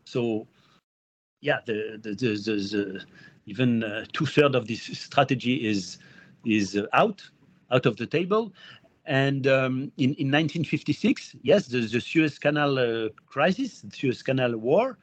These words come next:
um, uh, shows a direct, uh, alliance between Israel and, and the British and the French, uh, and, and, and the French against, um,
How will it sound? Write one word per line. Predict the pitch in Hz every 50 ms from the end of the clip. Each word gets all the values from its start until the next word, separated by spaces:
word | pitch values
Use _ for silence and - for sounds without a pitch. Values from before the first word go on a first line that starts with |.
| _ - - - - _ _ _ -
um, | 135 131 135 135 131 131 131 127 123 123 123 120 127 143 156 175 190 - - - - _ _ _ _ 147
uh, | 135 135 139 131 135 143 -
shows | - - - 170 175 180 180 165 135 135 - - - - _ _ _ _ _ _ -
a | 131
direct, | 117 107 113 156 202 202 202 190 - - -
uh, | 156 160 -
alliance | 139 151 165 180 185 208 220 202 -
between | - 147 139 - 147 127 143
Israel | - 170 170 - - 190 180 175 190 196 196 196 -
and, | - 135 127 127 131 -
and | 123 117 110
the | 113
British | 117 117 160 190 185 202 214 - - - -
and | - 143 139 131
the |
French, | 127 - - 107 90 85 - - - - - - - _ _ _ - _ _ -
uh, | 117 120
and, | - 123 120 120 131 131
and, | 160 156 120 127 120 117 120 131 -
and | - 113 110 101 - -
the | 123
French | 107 - 104 92 95 - - - _ -
against, | 123 113 120 165 190 208 190 - - - 147 - _
um, | - 123 117 120 120 113 113 113 110